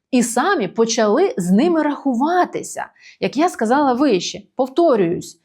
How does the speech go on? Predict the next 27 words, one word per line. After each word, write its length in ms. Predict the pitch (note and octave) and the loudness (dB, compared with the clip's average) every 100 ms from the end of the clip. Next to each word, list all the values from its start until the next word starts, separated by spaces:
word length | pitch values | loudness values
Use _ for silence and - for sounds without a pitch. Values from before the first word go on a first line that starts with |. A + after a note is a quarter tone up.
| _ F#3 | _ -2
не 220 | A3+ F#4 | 0 2
інші, 600 | B3+ A#3+ D#4+ - - - - | 2 2 0 -2 -8 -12 -6
а 80 | G3 | -6
в 140 | - | -4
першу 360 | G#3+ E4 - E4 | -4 -4 -6 -8
чергу 440 | - G3+ D4 D4 | -2 0 0 -2
саме 520 | D4+ - G3 C4 C#4 | -6 -4 -2 0 -2
ви 520 | A#3+ E3+ B3 A#3+ E3+ - _ | -2 -2 0 2 0 -6 _
маєте 420 | - G#3+ A3 A3 G3+ | -4 0 0 0 -2
зробити 500 | F#3 F#3+ B3+ B3 F3+ | 0 0 0 0 -2
для 180 | E3+ | -2
себе, 400 | E3+ B3+ G4 A3 G#3 - - - | -2 -2 0 -2 -4 -10 -20 -12
е, 240 | - G3 F#3+ | -4 -2 -2
оцю 300 | C#4+ C#4+ D4+ | -2 0 0
велику 440 | A3 A3+ A3 A3 A3 | 2 4 2 2 0
роботу, 640 | G3+ G3+ A#3 G3+ F#3+ F3+ | 2 2 4 2 2 0
зрозуміти 540 | F3 G3+ A3+ A#3+ A#3 | 2 2 2 2 0
свої 300 | G#3 F#3+ G#3 | -2 0 0
кордони 480 | G#3 G#3+ G3+ G#3 F#3+ | 0 0 0 2 2
і 40 | F3+ | 2
дотримуватися 800 | F#3+ G#3 F#3+ F3 F#3 E3 E3 | 0 0 0 -2 -4 -8 -10
їх. 260 | - - - - | -12 -14 -14 -2
І 120 | B3+ | 0
головне, 480 | C#4 B3+ A3 G3 F#3 | 2 2 2 0 -2
дуже 260 | G3 C#4 C4+ | 0 0 2
важлива 400 | A3+ A3 B3 A3+ | 0 2 2 2
думка. 400 | G3+ F#3 - | 2 0 -2